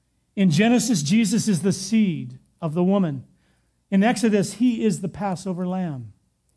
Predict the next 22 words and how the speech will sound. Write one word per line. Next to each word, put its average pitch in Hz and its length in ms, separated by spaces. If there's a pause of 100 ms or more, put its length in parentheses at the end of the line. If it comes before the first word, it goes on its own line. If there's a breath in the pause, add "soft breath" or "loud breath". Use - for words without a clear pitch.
(460)
In 214 120
Leviticus, 220 600
he 240 340
is 175 180
the 196 120
high 170 240
priest. 160 720 (560)
In 214 220
Numbers, 233 420
he 247 400
is 185 240
the 185 80
pillar 196 520 (180 loud breath)
of 151 120
cloud 190 280
by 170 140
day 175 280
and 156 140
the 147 80
fire 156 340
by 143 220
night. 139 500